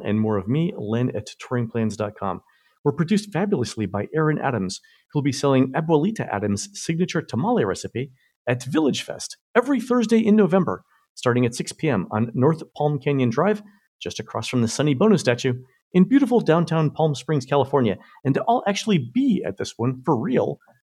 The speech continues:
on November twenty-fourth. While Aaron's doing that, please go onto iTunes and rate our show and tell us what you'd like to hear next. And for each week in November, we'll be giving away a free Disney Dish t-shirt to one lucky iTunes reviewer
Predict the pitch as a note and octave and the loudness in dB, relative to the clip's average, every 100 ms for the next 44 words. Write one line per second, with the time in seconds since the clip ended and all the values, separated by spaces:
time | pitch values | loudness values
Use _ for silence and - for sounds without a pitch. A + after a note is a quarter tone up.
0 | _ - - G#2+ A2+ A2+ - A#2+ A#2 A2+ | _ -16 -12 -10 -8 -8 -8 -6 -6 -6
1 | - A#2 - _ _ _ _ _ A2 A#2 | -6 -6 -10 _ _ _ _ _ -2 2
2 | A#2+ A#2+ G#2 B2 A#2 A#2 A2+ C#3 B2+ C3 | 4 4 4 4 4 4 2 0 2 2
3 | A#2+ A2+ - A#2 - A#2 G#2+ G2 A#2+ - | 2 2 2 0 2 0 0 0 -2 0
4 | C#3+ - E3 D#3 D#3+ _ _ G2 - A2+ | -2 2 2 2 -2 _ _ -12 -4 -2
5 | A2+ - - A#2 G#2 G#2+ A2 G#2 G2+ F#2 | -2 -4 -8 -6 -4 -4 -4 -4 -2 -2
6 | - - B2 C3 - A3+ A3+ A#3+ A3 F#3+ | -6 -10 -8 -6 -6 -6 -4 -4 2 4
7 | D#3+ G#3+ E3+ - _ _ - B2+ C3+ C3 | 4 2 0 -4 _ _ -8 -2 0 0
8 | C3+ B2+ B2+ A#2+ G#2+ - G3 E3+ A#2+ D#3 | 0 2 2 2 0 0 0 0 -2 -2
9 | F#3 G3 C#3 F3 - - _ - - - | 2 2 2 -4 -4 -14 _ -10 -6 -6
10 | - - _ _ _ - A#2 A2 B2+ B2 | -8 -12 _ _ _ -12 -4 -2 -2 -4
11 | B2 C#3+ - B2 B2+ D3 C3 - A#2 G#2 | -4 -4 -2 -4 -2 -2 -2 0 -2 0
12 | D3 G#3 A3+ | 0 0 0